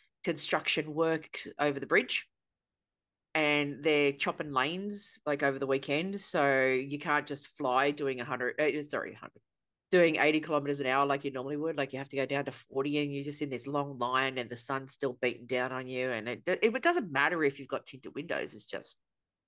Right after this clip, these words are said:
hot. Um, but, you know, it was still a good day. It's been a good, it's been an okay week. I'm not gonna lie. What about you?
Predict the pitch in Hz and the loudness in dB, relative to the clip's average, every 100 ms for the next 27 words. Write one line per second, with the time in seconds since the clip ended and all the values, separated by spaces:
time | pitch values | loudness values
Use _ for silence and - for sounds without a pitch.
0 | _ - - - - - _ _ _ _ | _ -20 -6 -4 -4 -6 _ _ _ _
1 | _ _ _ _ - 135 110 101 107 - | _ _ _ _ -2 2 2 2 -6 -16
2 | _ _ _ _ - 117 - _ _ _ | _ _ _ _ -4 -4 -4 _ _ _
3 | _ - 147 123 165 _ _ - 302 359 | _ -6 -2 -2 -4 _ _ 6 8 8
4 | 427 440 - 208 156 180 156 175 196 220 | 10 8 8 6 6 6 4 0 -2 -2
5 | - 370 415 311 214 254 - 349 508 269 | 4 6 6 4 2 0 0 -2 0 0
6 | 190 175 127 104 165 - 190 226 208 165 | -2 -2 -4 -4 -4 -6 -12 -10 -6 -4
7 | 175 - 208 226 214 254 | -2 0 0 -2 -2 -6